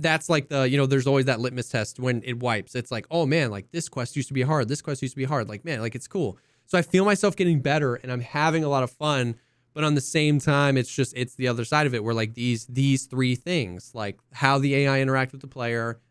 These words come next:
yeah, how the network interacts with the player, and how the audio interacts with the player. It's just so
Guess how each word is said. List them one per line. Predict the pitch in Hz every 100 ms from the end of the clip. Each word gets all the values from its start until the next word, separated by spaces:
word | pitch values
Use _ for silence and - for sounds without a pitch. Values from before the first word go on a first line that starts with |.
| _
yeah, | 107
how | 127 131
the | 120
network | 120 131 143 135 127 123
interacts | 131 123 123 120
with | 127
the | 127
player, | 123 117 120
and | 107 107
how | 113 110 110
the | 120
audio | 202 247 180 127
interacts | 113 110 110
with | 113
the | -
player. | 110 104 104 - _ _ _ _ _ _
It's | 143 -
just | 139 - -
so | 139 131 131 131 127 127